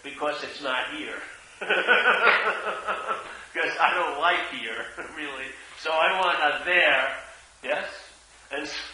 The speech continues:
<laughs> but you don't understand that when you arrive at the there, it's a here. And the same application of "I don't wanna be here either" happens, and then another there has to be made. And oh, isn't it amazing how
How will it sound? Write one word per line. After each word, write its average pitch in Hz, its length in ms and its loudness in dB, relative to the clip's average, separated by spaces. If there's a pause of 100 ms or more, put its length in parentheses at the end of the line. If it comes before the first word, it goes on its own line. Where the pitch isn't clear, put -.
(100)
<laughs> - 320 -12
but 165 180 -2 (320)
you 160 80 -6
don't 190 240 2
understand 175 680 2
that 143 160 -2 (260)
when 151 180 -4
you 160 100 -4
arrive 180 520 4
at 165 80 -4
the 139 140 -4
there, 143 300 2
it's 139 140 -8
a 131 40 -4
here. 123 500 -6 (1040)
And 147 140 -6
the 156 100 -6
same 180 380 0
application 170 760 2
of 135 160 -4
"I 160 120 6
don't 170 120 0
wanna 147 220 -2
be 139 180 -2
here 160 220 0
either" 151 440 2 (280)
happens, 160 520 2
and 151 140 -6
then 165 240 0
another 196 380 -2
there 131 200 -2
has 123 200 -2 (100)
to 117 80 -16
be 120 120 -14
made. 110 260 -12 (420)
And 160 180 -2
oh, 220 240 2
isn't 233 220 -6
it 240 160 -4 (260)
amazing 185 640 -4
how 160 340 0